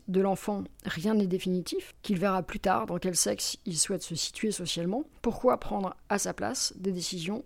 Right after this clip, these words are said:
inscrites dans leur corps ? Les médecins devraient, je crois, soigner, euh, pas porter atteinte à l'intégrité corporelle de personnes qui sont en parfaite santé, puisque leur santé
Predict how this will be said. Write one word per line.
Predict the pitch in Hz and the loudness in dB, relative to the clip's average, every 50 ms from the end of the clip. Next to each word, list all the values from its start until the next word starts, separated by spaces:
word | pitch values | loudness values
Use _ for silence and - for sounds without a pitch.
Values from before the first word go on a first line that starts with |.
| - - - | -12 -8 -4
inscrites | 190 175 - - - 196 196 - - - - - - | -4 -4 -4 -4 -8 -12 -12 -10 -16 -16 -16 -14 -6
dans | 196 170 208 | 0 0 2
leur | 202 196 - - | 2 0 -2 -4
corps ? | - - - - - 175 - - - | -6 -6 -6 -6 -10 -16 -18 -2 2
Les | 196 | 2
médecins | 190 190 180 - - 226 220 208 208 - - - 185 180 | 2 4 2 2 2 4 4 2 0 -2 -8 -12 -10 -6
devraient, | 160 185 180 170 190 196 185 170 | -4 -2 0 0 2 2 0 0
je | 151 | -2
crois, | 151 - - 185 190 185 185 180 180 - - | -6 -10 -2 0 2 2 2 0 -4 -6 -8
soigner, | - - - - 196 180 180 196 220 247 277 277 - - | -6 -6 0 2 4 6 6 8 6 6 6 4 0 -2
euh, | 180 151 - _ | -6 -6 0 _
pas | - 220 226 | 2 2 2
porter | - 208 190 - - 202 196 | 2 -2 -4 -4 -4 -2 -2
atteinte | 180 175 - 202 202 208 196 - - - - | -2 -2 -2 -4 -6 -6 -8 -10 -14 -6 -4
à | 185 | -2
l'intégrité | 180 180 170 175 180 175 180 170 170 - 202 190 185 180 - - - - - _ - _ | -2 -2 -2 -2 -4 -2 -2 -4 -2 0 2 2 2 0 -4 -10 -20 -20 -20 _ -14 _
corporelle | - 196 180 - - 190 185 190 185 | -6 -6 -4 -4 -4 -2 0 0 0
de | 165 175 | -2 -2
personnes | 160 180 160 151 - - 202 208 208 196 196 - | -4 -4 -4 -4 -2 -2 -2 -2 -2 -4 -8 -12
qui | - - 185 | -10 -8 -4
sont | - - 196 185 160 | -4 -4 -4 -4 -4
en | 151 151 | -4 -6
parfaite | - - 190 175 - - 170 - | -2 -2 -2 -2 -2 -6 -6 -4
santé, | - - 165 147 - 208 - - _ _ | -2 -2 -2 -2 -4 -8 -8 -10 _ _
puisque | - - - - - | -8 -6 -6 -6 -4
leur | 165 160 156 | -6 -6 -6
santé | - - 175 151 - - | -6 -6 -8 -6 -8 -10